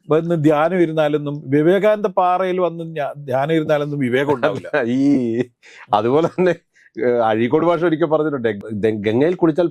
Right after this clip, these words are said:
Speaker 2: പോത്തിനും ദേഹശുദ്ധി നേടാം, പക്ഷെ മനഃശുദ്ധിയാണ് പ്രധാനം" എന്നുള്ളതാണ് പ്രശ്നം. അപ്പൊ ഇത് ഏത് കുളത്തിൽ കുളിച്ചിട്ടും കാര്യമില്ല, നമ്മൾക്ക് നമ്മളുടേതായ ഒരു ബോധ്യങ്ങൾ ഉണ്ടാകുക ഈ ഏത് രാജ്യത്താണ് നിൽക്കുന്നതെന്നും ഏത് രാജ്യത്തെക്കുറിച്ചാണ് സംസാരിക്കുന്നത്, അതിൽ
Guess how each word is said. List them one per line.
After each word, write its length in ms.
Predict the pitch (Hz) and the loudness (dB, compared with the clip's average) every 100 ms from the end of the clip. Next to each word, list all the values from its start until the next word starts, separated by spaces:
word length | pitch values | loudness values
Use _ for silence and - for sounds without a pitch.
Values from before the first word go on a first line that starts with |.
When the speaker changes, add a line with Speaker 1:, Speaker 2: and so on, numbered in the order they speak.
| - | -2
Speaker 2:
പോത്തിനും 420 | 120 131 175 175 | -4 0 0 2
ദേഹശുദ്ധി 500 | 127 123 139 143 147 | 0 -2 -2 -4 0
നേടാം, 320 | 143 110 87 - _ _ - | 0 0 -4 -8 _ _ -4
പക്ഷെ 220 | 107 143 | 0 -2
മനഃശുദ്ധിയാണ് 720 | 127 113 131 190 175 196 165 | 0 -2 -2 -2 0 2 0
പ്രധാനം" 500 | 151 143 143 147 143 - | 0 0 0 0 -6 -6
എന്നുള്ളതാണ് 400 | 135 143 147 120 | -2 0 0 0
പ്രശ്നം. 340 | 110 104 101 - _ _ | -6 -8 -10 -12 _ _
അപ്പൊ 140 | - | -2
ഇത് 160 | 135 123 | 0 2
ഏത് 320 | 117 131 170 | 4 4 2
കുളത്തിൽ 340 | 208 175 175 185 | 0 0 -2 -2
കുളിച്ചിട്ടും 420 | 175 170 180 165 | 0 0 -2 0
കാര്യമില്ല, 300 | 160 147 135 117 | 2 2 -2 -2
നമ്മൾക്ക് 400 | 113 139 156 190 | -2 -2 -2 0
നമ്മളുടേതായ 560 | 165 131 147 165 165 165 | 0 0 0 0 2 0
ഒരു 140 | 156 127 | -2 -4
ബോധ്യങ്ങൾ 500 | 127 135 175 180 175 170 _ - | -4 0 2 2 -2 -4 _ -2
ഉണ്ടാകുക 340 | 135 147 151 | 2 2 2
ഈ 160 | 151 135 | 2 2
ഏത് 280 | 135 147 160 | 4 4 4
രാജ്യത്താണ് 560 | 143 127 156 165 151 143 | 2 2 0 0 0 -2
നിൽക്കുന്നതെന്നും 580 | 123 151 139 127 123 143 _ _ 113 | -4 -2 -2 -2 -4 -8 _ _ 2
ഏത് 240 | 127 147 | 2 4
രാജ്യത്തെക്കുറിച്ചാണ് 680 | 165 147 143 151 139 131 135 | 2 2 0 -2 -2 0 -2
സംസാരിക്കുന്നത്, 720 | 120 110 101 127 123 123 120 | -4 -6 -2 -2 -2 -2 0
അതിൽ 340 | 113 120 147 | 0 0 -2